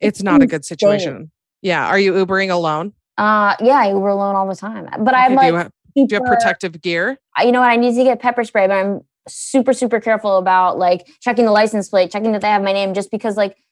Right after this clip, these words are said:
Speaker 2: the, the crimes in Ubers, especially on the West Side, is, like, rampant.
Speaker 1: Yeah. Shoot.
Speaker 2: Yeah. Dang.
Speaker 1: My second hate for the week is minimalism.
Speaker 2: Say more.
Speaker 1: Especially, so minimalism in general, because I just,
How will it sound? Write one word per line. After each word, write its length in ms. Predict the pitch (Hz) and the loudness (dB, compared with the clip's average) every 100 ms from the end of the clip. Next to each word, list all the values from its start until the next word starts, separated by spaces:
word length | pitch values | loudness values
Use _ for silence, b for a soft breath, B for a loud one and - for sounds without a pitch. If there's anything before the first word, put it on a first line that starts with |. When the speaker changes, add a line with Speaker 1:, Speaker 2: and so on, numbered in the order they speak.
| _ - | _ -2
Speaker 2:
the, 440 | 220 214 196 190 - | 0 2 2 -2 -6
the 160 | - 190 _ - | -6 -6 _ -8
crimes 420 | 226 202 233 254 | 0 2 2 2
in 120 | 262 | 2
Ubers, 360 | 196 208 226 214 | 2 2 2 0
especially 380 | - 202 214 | -4 -6 -4
on 80 | 202 | -4
the 60 | 185 | -2
West 180 | 160 185 | -2 -2
Side, 220 | 180 190 | -2 0
is, 80 | 185 | -2
like, 100 | 170 | -8
rampant. 600 | 165 175 170 170 160 - _ _ - | -8 -10 -10 -10 -14 -16 _ _ -20
Speaker 1:
Yeah. 880 | - 190 208 220 220 208 196 175 156 147 _ _ | -14 -12 -8 -6 -4 -4 -4 -6 -8 -12 _ _
Shoot. 560 | - 156 147 123 - _ | -14 -8 -8 -8 -14 _
Speaker 2:
Yeah. 300 | 214 190 180 170 202 202 | -6 -2 -2 0 2 2
Dang. 840 | 196 285 311 320 294 269 254 277 285 _ _ | 4 4 4 4 4 2 0 -2 -4 _ _
Speaker 1:
My 340 | 190 220 262 | -8 -4 -4
second 440 | 285 - 196 - 160 | -4 -4 -6 -10 -12
hate 480 | 175 127 - - - _ _ | -12 -16 -14 -16 -16 _ _
for 400 | - 135 92 - - | -4 -4 -4 -16 -10
the 60 | 170 | -10
week 280 | - - - _ _ b b b b - | -10 -20 -20 _ _ b b b b -2
is 340 | 269 262 240 214 _ - | 0 2 0 -8 _ -6
minimalism. 760 | 208 170 147 120 - - 160 _ | -2 -2 -4 -8 -10 -16 -16 _
Speaker 2:
Say 180 | _ 190 | _ -8
more. 360 | 180 175 - 175 - | -8 -10 -12 -10 -6
Speaker 1:
Especially, 800 | 208 - 311 339 196 147 107 190 | -4 -2 -2 -2 -2 -6 -10 -10
so 160 | - | -4
minimalism 580 | 220 262 392 403 370 302 | -2 0 0 2 0 -2
in 120 | 233 | -6
general, 340 | 190 170 143 - | -4 -4 -6 -12
because 300 | 196 214 180 | -10 -8 -6
I 120 | 208 | -8
just, 300 | 190 294 - | -6 -8 -8